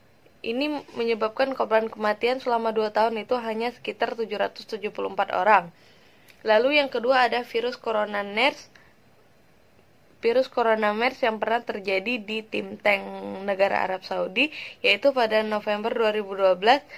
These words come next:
di mana pada tiga tahun korban kematiannya yaitu ada delapan ratus enam puluh enam orang.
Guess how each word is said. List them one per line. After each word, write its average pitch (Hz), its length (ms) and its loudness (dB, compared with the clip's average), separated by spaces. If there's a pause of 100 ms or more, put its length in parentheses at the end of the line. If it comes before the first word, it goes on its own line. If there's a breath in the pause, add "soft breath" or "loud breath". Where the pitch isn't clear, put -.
(300 loud breath)
di 208 160 -6
mana 214 320 0
pada 202 720 2 (480)
tiga 202 240 -2
tahun 208 480 2
korban 208 320 2
kematiannya 208 800 0
yaitu 226 240 0
ada 220 240 2
delapan 196 400 -4 (160)
ratus 254 240 -2
enam 202 240 -4
puluh 190 160 -4
enam 185 240 -6
orang. 175 240 -6